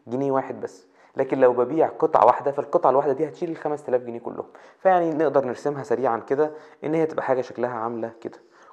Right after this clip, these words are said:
كل ما المبيعات بتزيد، كل ما المصاريف ال-، أو ق-، تكلفة القطعة الواحدة من المصاريف أو نصيب القطعة الواحدة من المصاريف الثابتة بيقل. تعال نتكلم عن المصاريف المتغيرة.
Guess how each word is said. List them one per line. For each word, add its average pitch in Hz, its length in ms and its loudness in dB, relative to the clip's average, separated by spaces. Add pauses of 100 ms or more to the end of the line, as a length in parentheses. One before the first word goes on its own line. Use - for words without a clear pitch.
كل 190 200 4
ما 143 80 2
المبيعات 113 360 2
بتزيد، 117 540 -10 (960)
كل 170 240 2
ما 139 300 2
المصاريف 117 680 -4 (120)
ال-، 104 320 -6 (340)
أو 98 100 0
ق-، 107 220 -10 (140)
تكلفة 135 420 -4
القطعة 110 320 -2
الواحدة 120 360 0
من 117 140 -8
المصاريف 101 460 -8
أو 101 160 -6
نصيب 120 280 -8
القطعة 113 280 -4
الواحدة 110 300 -2
من 107 60 -8
المصاريف 101 340 -10
الثابتة - 400 -4 (380)
بيقل. - 240 -12 (960)
تعال 143 240 6
نتكلم 135 460 0
عن 131 260 0 (380)
المصاريف 113 680 -2
المتغيرة. 98 480 -4